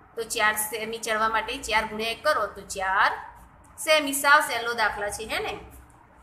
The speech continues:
જો એક બસના બાળકોનો પ્રવાસ ખર્ચ ત્રણ હજાર રૂપિયા, એક બસમાં બધા છે તો એમના ત્રણ હજાર થાય, તો કેટલા બાળકો હતા? પચાસ બાળકો. પચાસ બાળકોના ત્રણ હજાર રૂપિયા,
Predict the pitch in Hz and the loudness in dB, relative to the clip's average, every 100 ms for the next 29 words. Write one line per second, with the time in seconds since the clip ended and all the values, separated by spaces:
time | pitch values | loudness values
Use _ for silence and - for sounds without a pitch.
0 | - - - 247 320 311 269 302 294 240 | -20 -20 -14 -4 0 0 0 -4 -4 -6
1 | 233 - 254 269 269 202 196 196 233 233 | -4 -4 0 0 0 0 2 2 -2 -4
2 | 233 240 220 202 220 226 - 214 220 - | -6 -6 -2 0 0 0 -2 -4 -4 -12
3 | - - - - - 277 294 262 220 214 | -20 -20 -20 -20 -2 6 8 6 0 -2
4 | 196 202 220 220 208 214 226 240 - 214 | -4 -4 -6 -2 -4 -2 -2 -2 -6 -2
5 | 240 233 320 233 240 214 226 233 277 302 | 0 0 -4 -6 -6 -6 -4 2 4 4
6 | 277 226 202 185 - - 214 277 285 269 | 2 -2 -4 -8 -14 -12 0 4 6 6
7 | 269 277 277 269 277 285 311 302 - 202 | 4 0 0 -2 -2 -2 2 2 2 -2
8 | 185 - - - - - - - - 196 | -2 -6 -18 -20 -20 -20 -20 -20 -14 -12
9 | - 262 269 240 233 233 247 262 262 302 | 0 2 2 2 2 2 2 0 4 6
10 | 285 226 214 196 175 - | 6 4 -2 -4 -6 -18